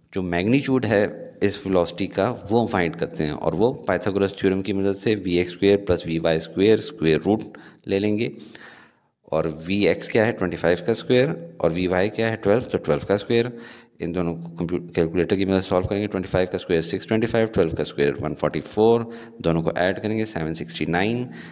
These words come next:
सेवन सिक्सटी नाइन का स्क्वायर रूट लेंगे तो ट्वेंटी सेवन पॉइंट सेवन थ्री, उसको ट्वेंटी एट meter per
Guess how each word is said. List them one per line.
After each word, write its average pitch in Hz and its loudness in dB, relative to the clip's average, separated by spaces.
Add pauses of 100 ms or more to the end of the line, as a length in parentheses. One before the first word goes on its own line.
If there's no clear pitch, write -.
(200)
सेवन 95 2
सिक्सटी 92 -4
नाइन 87 0
का 85 -4
स्क्वायर 85 2
रूट 110 0
लेंगे 110 2
तो 101 -4
ट्वेंटी 85 -2
सेवन 87 0
पॉइंट 82 0
सेवन 82 0
थ्री, 117 -2
उसको 110 -2
ट्वेंटी 101 -2
एट 90 2
meter 82 -2
per 78 0